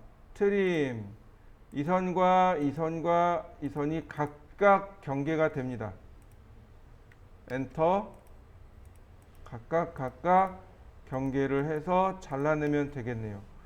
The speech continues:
마지막으로 이 선은 지우면 끝납니다.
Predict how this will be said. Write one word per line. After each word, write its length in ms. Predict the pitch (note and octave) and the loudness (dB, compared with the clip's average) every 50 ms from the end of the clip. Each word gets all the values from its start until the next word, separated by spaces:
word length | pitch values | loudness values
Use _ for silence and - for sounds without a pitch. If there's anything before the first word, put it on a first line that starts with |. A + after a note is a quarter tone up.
| - - - - - | -20 -20 -20 -20 -12
마지막으로 720 | - A#2 C#3+ D3 C#3+ C#3+ E3 E3 D#3+ D#3 D3 C3+ D3 D3 C#3+ | -4 0 2 2 2 2 2 2 4 4 4 2 2 0 -2
이 160 | C3 C3 C#3 | -2 -2 -4
선은 680 | B2+ D3 C#3 C#3 C#3+ D3+ E3 F#3 G3+ G#3+ G#3+ G#3+ G#3 - - | -2 -2 0 0 2 2 2 2 2 0 -2 -6 -10 -14 -18
지우면 540 | - - D#3+ D#3+ D#3+ D3+ D#3+ D#3+ D#3+ E3 D3+ - - - | -14 -8 -6 -4 -2 -2 0 0 -2 -2 -6 -12 -12 -10
끝납니다. 640 | E3+ E3 E3 E3+ E3+ E3 E3 D3+ B2+ B2+ A2+ G2+ | -8 -6 -4 -2 -2 -2 -2 -2 -4 -4 -6 -6